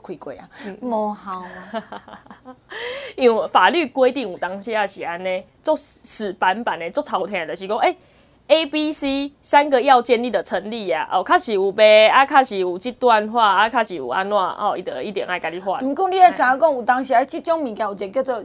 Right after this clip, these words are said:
Speaker 1: 这个啥？
Speaker 2: 裁量啦，
Speaker 1: 就是讲
Speaker 2: 行政裁量。
Speaker 1: 你要讲呀，法律千万条啦，
Speaker 2: 嗯。
Speaker 1: 你用倒一条？我，我其实我很不能，当然我来讲，我毋是讲安尼去在咧讲林志坚，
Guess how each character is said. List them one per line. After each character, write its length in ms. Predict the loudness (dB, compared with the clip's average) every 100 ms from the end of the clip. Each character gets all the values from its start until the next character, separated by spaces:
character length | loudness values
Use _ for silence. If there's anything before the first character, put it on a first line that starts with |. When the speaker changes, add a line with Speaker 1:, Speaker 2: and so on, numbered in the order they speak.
| -12
Speaker 1:
这 160 | -10
个 160 | -6 -6
啥？ 220 | -6 -8
Speaker 2:
裁 300 | -8 -2 0
量 260 | 2 2 2
啦， 140 | -4 -2
Speaker 1:
就 120 | -2
是 80 | -2
讲 0 |
Speaker 2:
行 80 | 2
政 220 | 2 2
裁 260 | -2 -2
量。 180 | -2 -8 -4
Speaker 1:
你 80 | 0
要 80 | 0 0 -4 -2
讲 160 | 0
呀， 180 | 2 -2 -4 _
法 260 | -6 4
律 120 | 4 4
千 220 | -4 -4
万 240 | -4 -4
条 240 | -4 -2 0
啦， 180 | -2 -4 _ _
Speaker 2:
嗯。 120 | -12
Speaker 1:
你 140 | -6 -4
用 180 | -4 -4
倒 140 | -4
一 140 | -4 -10
条？ 160 | -12 -12 -16 _ _ -20 _ _ _
我， 140 | 0 2
我 80 |
其 180 | 2 0
实 80 | 2
我 120 | 2
很 140 | 2 0
不 120 | -4
能， 260 | -4 -8 -8
当 140 | -4 -4
然 160 | -2
我 80 | 2
来 100 | 2
讲， 200 | 2 0
我 140 | 2 2
毋 120 | 0
是 140 | -10
讲 160 | -8 -6
安 160 | -4
尼 100 | -6
去 220 | -8 -12 -14 _
在 200 | -2 -2
咧 80 | -2
讲 180 | -4
林 180 | -6 -8
志 200 | -8 -10
坚， 280 | -8 -10 -10